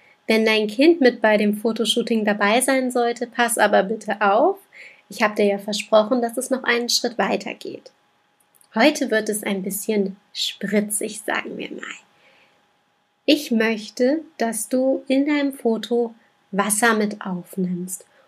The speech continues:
Und zwar kannst du, wenn du das letzte Fotoshooting noch ein bisschen mehr aufwerten willst,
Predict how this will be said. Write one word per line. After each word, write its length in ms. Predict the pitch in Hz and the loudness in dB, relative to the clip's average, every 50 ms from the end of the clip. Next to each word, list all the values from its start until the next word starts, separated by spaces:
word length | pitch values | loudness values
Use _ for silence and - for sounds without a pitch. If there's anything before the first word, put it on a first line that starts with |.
| _ _ | _ _
Und 200 | - 208 214 208 | 0 2 2 2
zwar 360 | 208 - - 208 202 226 254 254 | 2 0 -2 -2 -2 -2 -4 -6
kannst 480 | - - 226 214 220 226 226 - - | -4 -4 -2 -2 0 -2 -4 -2 0
du, 160 | 311 339 311 | 2 0 2
wenn 140 | 254 226 208 | 2 0 0
du 100 | 214 214 | 2 2
das 220 | 214 208 190 202 - | 2 0 -2 -2 -4
letzte 360 | 202 208 208 208 - 233 214 | -4 -2 -2 -2 -4 -4 -6
Fotoshooting 760 | 214 - 240 233 233 - 254 254 - - 285 277 - 302 294 | -2 -2 -2 -2 -2 -4 -8 -8 -6 -6 -6 -4 0 0 2
noch 180 | 247 226 214 214 | 2 2 -2 -2
ein 140 | 214 208 196 | 0 0 0
bisschen 320 | 196 202 - - 208 196 | 0 -2 -2 -2 0 0
mehr 220 | 196 202 208 254 214 | 0 0 -2 -2 -2
aufwerten 680 | 202 202 202 - 220 214 220 214 214 - 254 240 233 | -4 -4 -2 -2 -2 -2 -2 -4 -4 -4 -4 0 2
willst, 500 | 247 247 269 339 - - - - - | 2 4 4 2 0 -2 -8 -10 -10